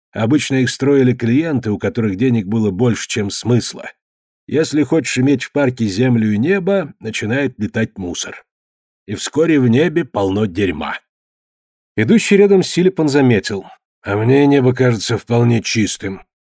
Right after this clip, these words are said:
Тринли вгляделся в гонимый ветром туман.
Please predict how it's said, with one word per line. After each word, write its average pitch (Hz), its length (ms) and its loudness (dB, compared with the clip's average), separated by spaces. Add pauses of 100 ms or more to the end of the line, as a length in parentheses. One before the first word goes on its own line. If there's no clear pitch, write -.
(500)
Тринли 190 400 6
вгляделся 139 640 0
в 113 80 0
гонимый 123 500 0
ветром 98 420 -2
туман. 87 480 -10